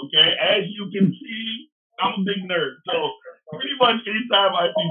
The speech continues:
somebody from maybe, like, Marvel or I'm a little older, some of the nineties stars from old movies that I used to watch back in the day, those I'll be like, "All right, it's kinda cool." Like, I got to meet, uh, David Hasselhoff,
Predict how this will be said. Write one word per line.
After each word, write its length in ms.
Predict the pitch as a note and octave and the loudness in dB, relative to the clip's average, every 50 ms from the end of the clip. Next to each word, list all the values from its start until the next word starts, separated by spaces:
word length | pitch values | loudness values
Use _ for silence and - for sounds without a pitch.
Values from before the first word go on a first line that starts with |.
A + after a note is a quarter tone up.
| - - | -2 0
somebody 260 | E3+ D3+ D3+ D3 C#3+ D3 | 2 4 4 4 2 2
from 100 | D3+ C#3 | -2 -2
maybe, 180 | C3+ C3 C3 B2 | -2 -2 -2 -4
like, 160 | B2 A2 G#2+ A2+ | -4 -4 -4 -6
Marvel 920 | C3 C3+ C3+ C3+ C3+ C3+ C3+ C#3 C3+ C3 C3+ C3+ C3 C3 C3 C3 B2+ C3 B2+ | -6 0 4 6 8 8 8 8 6 6 4 4 4 2 2 2 0 2 2
or 200 | B2+ B2+ B2+ - - - - - - - | 2 2 2 0 -4 -12 -20 -6 4 8
I'm 120 | D#3+ E3+ F3+ | 10 10 10
a 80 | F3+ | 10
little 200 | F3+ E3+ E3 C#3 C#3+ | 10 10 8 8 10
older, 380 | D3 D3+ D#3+ D#3 D#3 D#3 D3+ D3+ - | 8 8 8 8 6 4 4 4 2
some 140 | - - F3 | 0 0 2
of 40 | E3 D3 | 2 0
the 80 | - - C3+ B2+ | -2 -4 -4 0
nineties 480 | C3+ C3 C3+ C#3 C#3+ C#3+ C#3 C#3 C#3+ B2+ - - | 4 4 6 6 6 6 6 6 4 4 4 6
stars 480 | C3 C3 C3 C3+ C3+ C3+ C3+ C3+ C3+ C3 C3+ D3+ | 8 10 12 12 12 10 8 4 2 -2 -4 -2
from 240 | D#3+ D3 C#3+ C#3 C#3 - | 0 2 2 2 2 2
old 340 | D3 D3 C#3+ C#3+ D3 C#3+ C#3+ | 2 2 4 2 2 2 2
movies 320 | C#3+ C#3+ C#3 C#3 C#3 B2+ C3 | 4 4 6 4 4 4 4
that 80 | C3+ | 2
I 80 | C3+ C3 | 4 4
used 220 | C3 C3 B2 B2 C3+ | 4 4 2 2 0
to 80 | C3+ | 2
watch 300 | B2+ C3+ C#3 C3+ - - | 4 6 4 4 4 2
back 180 | C3+ B2+ - - | 0 0 0 -2
in 80 | B2 | -6
the 80 | B2 A#2 | -8 -6
day, 180 | A#2 C3+ C3 - - - - - - - - | -4 -2 -2 -2 -4 -8 -16 -16 -8 -2 0
those 280 | A4 A#4+ B4 B4 G4+ - - | 2 6 6 6 6 6 4
I'll 160 | C4+ B3 G#3+ | 4 4 4
be 80 | A3 | 6
like, 160 | - G3+ - - | 6 6 6 4
"All 160 | E4 D#4+ C4 A#3 | 4 4 4 4
right, 160 | G3+ G3 G3 G3 | 4 4 6 6
it's 160 | G3+ - - | 6 6 8
kinda 300 | - F#3+ F3 D#3+ D#3+ - | 10 12 12 12 10 8
cool." 160 | - F#3 F3 | 4 4 4
Like, 140 | F3+ F3+ F3+ F3+ | 6 6 6 6
I 60 | - | 6
got 160 | A#3 G#3+ G3+ | 4 4 2
to 80 | - G3+ | 0 -4
meet, 160 | F#3+ F3+ F3 | -10 -8 -8
uh, 80 | C3 C3 C3 - D3 | -8 -8 -8 -6 -2
David 240 | - - D#3 C3+ C3 | 0 0 0 0 0
Hasselhoff, 560 | C#3+ C#3+ - - A#2+ A#2 A#2+ A#2 A2 G#2 | 0 0 0 -2 -4 -4 -2 -2 -2 -4